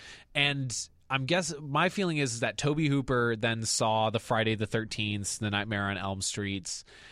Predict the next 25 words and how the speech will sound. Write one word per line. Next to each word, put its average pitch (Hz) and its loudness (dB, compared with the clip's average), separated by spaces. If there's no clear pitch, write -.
and 110 0
he 139 0
did 175 0
not 170 2
make 139 0
part 127 -2
two 135 2
until 110 0
nineteen 110 -2
eighty-six, - -4
I 104 -4
think. 104 -4
I 117 0
think 139 0
it 151 0
was 135 -2
eighty-six. 113 0
It 113 2
was, 110 -2
like, 117 0
thirteen 139 -2
years 123 0
after 113 -2
the 107 -2
original. 92 -6